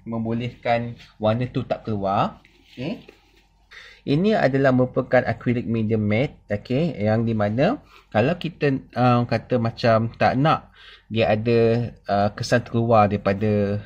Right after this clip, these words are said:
landasan masking tape tu, kita boleh sapukan ini sebelum kita letakkan warna yang seterusnya. Okey, dan bila mana kita sapu dekat bahagian masking tape tu, dia tak perlu banyak, dia sikit saja, uh, dia perlu sapukan di bahagian sisi ni, biarkan dia kering, baru kita akan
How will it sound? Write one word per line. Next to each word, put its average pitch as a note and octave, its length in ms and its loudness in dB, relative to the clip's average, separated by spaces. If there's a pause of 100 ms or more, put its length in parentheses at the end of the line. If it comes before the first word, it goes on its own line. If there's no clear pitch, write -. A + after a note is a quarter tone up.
landasan G#2+ 440 0
masking G#2 320 -4
tape G#2 240 -6
tu, F3 240 -4 (480)
kita B2 240 0
boleh B2+ 240 0
sapukan A#2+ 560 -4
ini A#2 480 -4
sebelum G#2+ 320 -4
kita - 320 -2
letakkan A2 480 0
warna G#2 320 0
yang G#2+ 80 2
seterusnya. G2+ 640 -6 (480)
Okey, G#2 320 -4 (240)
dan A2+ 160 2
bila B2 160 2
mana C3 240 2
kita C3+ 160 -2
sapu C3 480 -4
dekat A#2+ 240 -2
bahagian G#2+ 720 -2 (160)
masking A2 480 -4
tape G2 160 -4
tu, - 80 -6
dia C#3+ 160 -2
tak - 160 -6
perlu A#2+ 80 0
banyak, A2 400 0
dia A2+ 80 -6
sikit A#2+ 320 -8
saja, A2 240 -4 (160)
uh, A2+ 160 2
dia A#2 160 -2
perlu A#2+ 320 2 (640)
sapukan A2+ 560 0
di A2 160 0
bahagian A2 240 2
sisi A2 320 -4
ni, C#3+ 480 -2
biarkan G#2+ 480 0
dia G#2 80 -2
kering, A#2 320 -2
baru G#2 160 0
kita G#2 320 -6
akan G#2 320 -2